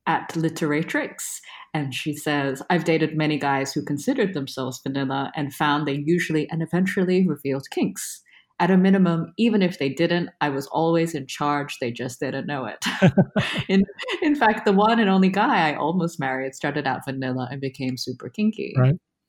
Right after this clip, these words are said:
Speaker 1: So, so yeah, I guess that, that really goes back to how when, um, uh, who was it? Mistress Evangeline was talking about spectrums and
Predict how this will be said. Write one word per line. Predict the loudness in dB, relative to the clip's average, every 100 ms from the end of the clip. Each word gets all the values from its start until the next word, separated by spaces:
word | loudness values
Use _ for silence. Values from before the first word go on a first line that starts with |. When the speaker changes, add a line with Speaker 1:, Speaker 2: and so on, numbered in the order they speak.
| _ _
Speaker 1:
So, | -20 -10 -8 -6 -8 -12 _ -20 -20 _
so | -2 0 2
yeah, | 2 6 6 6
I | 4
guess | 0 2
that, | 0 0 -4
that | 0 2 4
really | 6 6 6
goes | 4 2
back | 0 -2 -2
to | -4
how | -2 0 0 -2 -6 -8
when, | -4 -2 -2
um, | -4 -6 -8 -8 -12 -18 -20 _ -20 -20 _
uh, | -6 -4 -4 -6
who | -6 -6
was | -4 -8
it? | -8
Mistress | -6 -4 -4 -2
Evangeline | -2 -2 -2 -4 -2 -2 -4
was | -6 -6
talking | -6 -6 -8
about | -6 -6 -6
spectrums | -6 -8 -6 -6 -4 -6 -8 -10
and | -8 -8